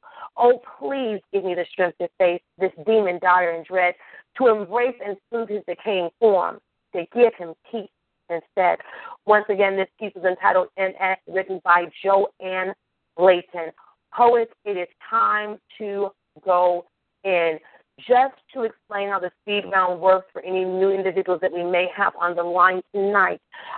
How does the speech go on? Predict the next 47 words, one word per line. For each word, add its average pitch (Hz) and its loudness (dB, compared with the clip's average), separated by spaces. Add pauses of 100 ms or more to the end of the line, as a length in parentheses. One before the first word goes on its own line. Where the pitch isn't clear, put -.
(100)
I 185 8
will 185 4
open 208 -4
up 208 -4 (160)
all 202 2
mics, 208 -8 (140)
seeing 180 -8
who 220 -8
would 208 -2
like 185 -2
to 196 -8
be 190 -6
a 170 -2 (160)
part 190 2 (140)
of 196 2
the 247 -8 (160)
speed - -12
round. 170 -10 (1300)
If 190 2
you 180 2
would 180 0
like 175 2
to 196 -16
be 208 -4
a 208 0
part, 214 -4
just 208 -8
say 233 0
yay. 202 0
If 160 -10
you're 185 0
just 208 -4
listening 233 -4
in, 294 -4 (140)
that's 170 0
okay. 226 -2
Just 185 -4 (100)
say, 196 4
"Hey, 240 -2 (380)
I'm 180 6
just 180 -4
listening." 180 -6 (420)
Um, 180 2 (260)
once 185 0
the 220 -6
poet 208 -2
begins 185 -2